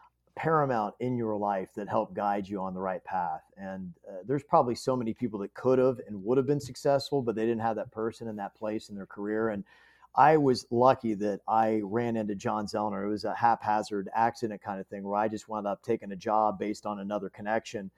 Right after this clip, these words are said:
in Fresno, California, and John was the P D at the time. And so that's really how I started my career. So I was blessed to, my first two stations, I was with John Zellner, and, uh, he was a major part in the early part of my career.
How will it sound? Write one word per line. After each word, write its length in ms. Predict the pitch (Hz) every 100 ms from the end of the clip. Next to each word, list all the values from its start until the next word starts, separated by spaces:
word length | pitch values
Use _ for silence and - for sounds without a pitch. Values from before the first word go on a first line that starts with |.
| _ - _ -
in 160 | 131
Fresno, 380 | - 143 131 120
California, 600 | - 120 117 - 127 120
and 100 | 110
John 340 | 101 110 110 104
was 140 | 101
the 80 | -
P 240 | - 104
D 160 | 107 110
at 80 | 98
the 80 | 92
time. 440 | 107 107 95 87 _ _ _ _ -
And 200 | 110 104
so 120 | 135
that's 240 | 170 -
really 220 | 147 127
how 180 | 113 113
I 60 | 107
started 320 | - 123 107
my 120 | 98
career. 360 | - 107 104 101
So 120 | 135
I 100 | 151
was 180 | 131 -
blessed 580 | 98 113 117 110 - -
to, 200 | 107 98
my 140 | 104
first 340 | - 127 - -
two 120 | 110
stations, 760 | - 113 117 - 98 98 - _ _ _ -
I 200 | 98 104
was 260 | 107 107 117
with 240 | 131 -
John 260 | 123 104 101
Zellner, 520 | 110 107 101 85 85 95
and, 340 | 95 95 90
uh, 200 | 92 92
he 140 | 95 107
was 180 | 101
a 100 | 98
major 320 | 92 107 95 98
part 240 | 110 104
in 80 | 92
the 60 |
early 240 | 98 104 95
part 240 | 104 98
of 40 | 92
my 120 | 92
career. 480 | - 95 101 92